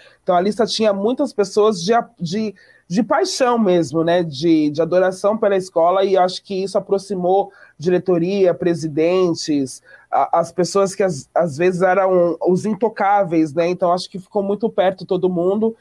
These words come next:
Acho que isso abriu um, um amplo canal de comunicação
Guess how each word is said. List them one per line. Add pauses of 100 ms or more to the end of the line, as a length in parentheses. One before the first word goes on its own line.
(340)
Acho
que
isso
abriu
um,
um
amplo
canal
de
comunicação